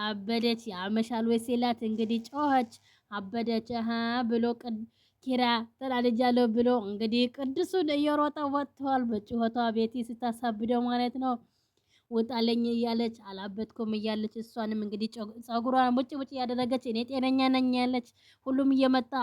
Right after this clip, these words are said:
አበሽ አበሽ ይለኛል፣ እኔ ጤነኛ ነኝ አላበድኩም እያለች ለቅዱስን አባራ ታስወጣዋለች። ቅዱስንም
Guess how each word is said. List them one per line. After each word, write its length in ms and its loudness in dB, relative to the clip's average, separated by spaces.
አበሽ 380 0
አበሽ 320 0
ይለኛል፣ 480 0
እኔ 120 2
ጤነኛ 300 0
ነኝ 160 2
አላበድኩም 720 -2
እያለች 400 -8
ለቅዱስን 800 4
አባራ 500 2
ታስወጣዋለች። 800 -2
ቅዱስንም 680 0